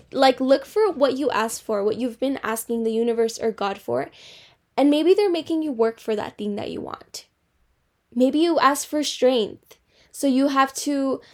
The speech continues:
heal parts of you, or, you know, maybe you have to sit with those uncomfortable feelings. Maybe you're being forced to do that right now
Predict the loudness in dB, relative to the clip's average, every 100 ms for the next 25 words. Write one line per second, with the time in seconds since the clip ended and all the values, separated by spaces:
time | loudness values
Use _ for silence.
0 | -18 -2 2 4 2 0 -2 -2 -4 -4
1 | -2 0 2 0 -2 -4 -6 -10 -20 _
2 | -6 0 0 0 0 0 0 0 0 -2
3 | -2 -2 -2 -2 -2 -2 -2 -4 -2 -4
4 | -4 -4 -4 -4 -4 -4 -4 -2 -2 0
5 | -2 0 -2 -2 2 2 0 -6 -4 -4
6 | -4 -4 -4 -4 -6